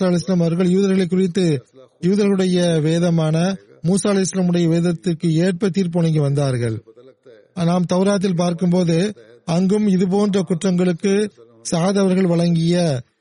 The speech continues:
அதாவது பனு குறைதா செய்த அது போன்ற குற்றங்களுக்கு சாத் அவர்கள் வழங்கிய தண்டனை போன்ற தண்டனை தான் கொடுக்க வேண்டும் என்று கூறப்பட்டுள்ளது. எப்படி இருந்த போதிலும், பனு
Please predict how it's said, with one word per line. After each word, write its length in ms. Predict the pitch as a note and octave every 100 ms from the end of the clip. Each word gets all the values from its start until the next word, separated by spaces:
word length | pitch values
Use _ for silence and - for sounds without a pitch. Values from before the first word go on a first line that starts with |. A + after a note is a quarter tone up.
| _ _
அதாவது 380 | E3 F3 F3 E3+
பனு 40 |
குறைதா 440 | G3+ G3 G3 G3
செய்த 640 | F#3+ E3+ F#3 F#3 F3 C#3+ C3 - - _
அது 180 | E3 E3+
போன்ற 260 | G3 G3
குற்றங்களுக்கு 880 | F#3+ F3+ G3 F3+ F#3 E3+ F#3+ F#3 A3 - _ _ _ - -
சாத் 240 | E3+ G#3
அவர்கள் 240 | G#3 G3
வழங்கிய 800 | F#3+ F3 F3+ F3 F3+ F3+ E3 B2 - A#2 A2+ A2 _ _
தண்டனை 380 | - E3+ G3 G3
போன்ற 340 | E3 F#3+ G3+
தண்டனை 360 | F#3+ F3 F3+ F#3
தான் 120 | F#3+
கொடுக்க 260 | F3+ F3 E3+
வேண்டும் 280 | F3+ F3+ F3
என்று 80 |
கூறப்பட்டுள்ளது. 720 | D#3 E3+ D#3 C#3+ C3+ C3 A#2 A2 _ _ A2+ G#2+
எப்படி 260 | D3 D3+ F3
இருந்த 200 | E3+ F3+
போதிலும், 360 | E3+ E3 F3+
பனு 220 | E3 E3